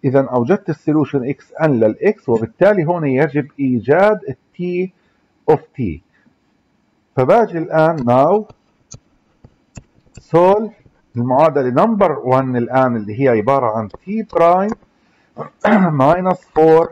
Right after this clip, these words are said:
في لامدا في تي تساوي الزيرو. طيب اللامدا قيمتها اوجدتها اللي هي عبارة عن ناقص ان سكوير باي سكوير اوفر twenty five،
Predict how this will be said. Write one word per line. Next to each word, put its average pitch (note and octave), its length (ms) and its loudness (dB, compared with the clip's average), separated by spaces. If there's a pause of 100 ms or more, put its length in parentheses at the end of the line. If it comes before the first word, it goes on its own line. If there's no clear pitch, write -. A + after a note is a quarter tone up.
(140)
في A#2+ 180 -6
لامدا B2+ 400 0
في A#2 320 -8
تي C#3 340 -4 (160)
تساوي A2+ 600 0 (640)
الزيرو. F2 480 -4 (420)
طيب E3+ 220 2
اللامدا F3 440 2
قيمتها C3 500 -4
اوجدتها A#2 520 -2
اللي G2+ 200 -2
هي G#2 60 0
عبارة G#2+ 360 0
عن F#2+ 140 -8
ناقص B2+ 320 -2 (120)
ان B2 140 -4
سكوير B2+ 440 0 (120)
باي A#2 180 2
سكوير B2 480 0 (100)
اوفر G#2 280 0 (120)
twenty D3 260 -2
five، F#3 340 -2